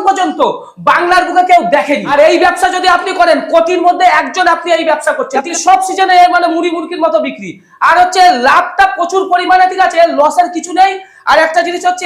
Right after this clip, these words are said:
এর কোনো ওয়েস্টেজ কিছু নেই। আর এই প্রোডাক্টের মার্কেট already আপনার কাছে হয়েই রয়েছে, ঠিক আছে, নতুন করে ধরারও কোনো গল্প নেই। আপনারা শুধু মালটা তৈরি করুন, ঠিক, বিক্রি আপনার গ্যারান্টি হবে, হবে, হবেই। এই ব্যবসা করলে পরে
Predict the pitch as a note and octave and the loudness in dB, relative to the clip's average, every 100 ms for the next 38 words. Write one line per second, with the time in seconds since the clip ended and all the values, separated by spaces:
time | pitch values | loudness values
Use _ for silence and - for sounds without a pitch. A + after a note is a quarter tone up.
0 | E4+ E4+ F#4 F4+ C4+ E4+ - F4+ F4+ - | 0 0 0 2 2 2 2 -4 -8 -8
1 | D4 C#4+ F#3 D#3+ C#4+ E4 - F4 F#4+ F#4+ | -10 -8 -8 -2 2 2 2 0 0 2
2 | G4+ G4 D#4+ E4+ E4+ G4 E4+ E4+ F#4 F#4 | 0 0 0 -2 -2 0 2 2 0 2
3 | F#4 F#4+ F4+ F#4 F#4 B3+ E4+ G4 F#4+ D#4+ | 0 0 -2 -2 0 2 2 2 2 2
4 | - A#3+ F#4 F#4 F#4 D#4+ D4+ E4 E4 F#4 | 2 -4 -6 -2 -2 -2 -4 -4 -2 0
5 | F#4 A#3+ E4+ F4+ F4 F4+ D#4+ D#4 D4 G#3 | 0 0 2 2 2 0 0 0 -2 -2
6 | D4+ F#4 F#4 F4+ D#4+ E4 E4 G4 - F#4+ | -2 -2 -2 -2 0 0 2 0 0 0
7 | G4+ G4+ F4 D4+ F#4 F4 E4+ F#4 F#4+ F#4+ | 0 0 0 -2 -4 -4 -4 2 2 4
8 | F#4+ - E4+ F4+ F#4 F4 - C#4+ F#4+ F4 | 4 4 4 4 4 0 2 0 4 2
9 | D4 E4 E4+ G#3+ C4+ E4+ G#3 - D#4+ F4+ | 2 4 4 4 4 2 0 0 2 4
10 | F#4+ - F#4+ F#4 F#4 F4 E4+ | 2 2 0 2 2 2 2